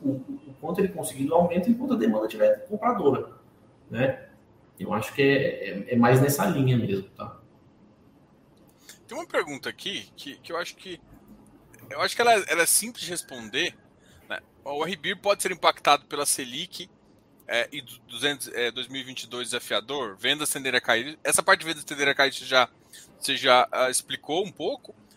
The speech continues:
Speaker 2: Essa segunda parte eu acho legal, assim. Existiria alguma chance de ter de fazer uma emissão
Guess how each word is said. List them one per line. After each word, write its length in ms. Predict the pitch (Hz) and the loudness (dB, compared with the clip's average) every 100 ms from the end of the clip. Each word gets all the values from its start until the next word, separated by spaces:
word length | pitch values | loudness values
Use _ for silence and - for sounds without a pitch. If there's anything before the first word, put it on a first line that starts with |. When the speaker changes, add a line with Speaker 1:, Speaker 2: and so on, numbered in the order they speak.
| - | -4
Speaker 2:
Essa 220 | - 170 214 | 4 4 4
segunda 320 | 226 233 208 | 0 2 2
parte 300 | 196 190 - | 4 2 2
eu 60 | |
acho 180 | 196 - | -4 -4
legal, 400 | 208 143 131 117 | -2 6 6 6
assim. 260 | 104 - 95 _ - - | 2 -10 -14 _ -20 -12
Existiria 420 | 127 180 226 254 | -6 -4 0 4
alguma 360 | 269 226 311 233 | 4 2 -4 -2
chance 600 | - 175 175 160 - 101 | -2 -2 -2 0 -2 -4
de 160 | - - | -14 -4
ter 180 | 175 | -4
de 60 | 180 | -2
fazer 260 | 175 147 151 | -4 -4 -4
uma 100 | 151 | -6
emissão 640 | 135 - - 190 214 | -2 0 2 0 -4